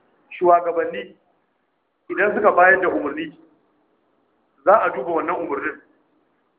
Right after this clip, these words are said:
Idan umarnin bai saba wa maganan Allah da manzansa ba, to ya zama to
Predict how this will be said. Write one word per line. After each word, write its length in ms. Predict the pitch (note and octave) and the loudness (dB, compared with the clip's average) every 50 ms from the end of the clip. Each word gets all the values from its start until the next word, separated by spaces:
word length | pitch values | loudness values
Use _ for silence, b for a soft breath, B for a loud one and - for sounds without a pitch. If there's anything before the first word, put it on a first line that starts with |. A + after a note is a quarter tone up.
| _ _ - | _ _ -4
Idan 240 | F3 E3 G3 A#3 A#3+ G#3 | 0 0 0 0 0 0
umarnin 420 | G#3 F3+ F3 E3+ F#3+ G3+ G3 - | 0 0 0 0 0 0 0 0
bai 180 | E3+ E3 D#3+ E3 E3+ | -2 -2 -2 2 4
saba 360 | G3 G3+ G#3 F#3 F3+ E3+ E3 | 4 4 4 2 0 0 0
wa 80 | D#3 D3+ D3+ | -2 -2 -2
maganan 300 | F3 F#3+ F#3 E3+ E3 F3 | 0 0 0 0 -2 -2
Allah 240 | F#3 F#3 F3+ E3 | 0 2 2 0
da 80 | D#3 D3+ | 0 -4
manzansa 440 | D3 C#3+ C#3 - E3+ F3+ E3+ E3 C#3 | -8 -12 -12 -10 -12 -10 -10 -12 -10
ba, 100 | C3 B2+ B2+ B2+ B2+ _ _ _ _ _ _ _ _ _ _ _ _ _ _ _ _ _ _ _ _ _ _ _ _ | -10 -10 -12 -12 -16 _ _ _ _ _ _ _ _ _ _ _ _ _ _ _ _ _ _ _ _ _ _ _ _
to 100 | - D3+ | -8 -2
ya 180 | D#3 E3 F3+ F3+ | 2 2 2 2
zama 260 | F3 F3+ F3+ F#3 F#3 F3+ | 2 2 0 0 0 2
to 80 | F#3 | 6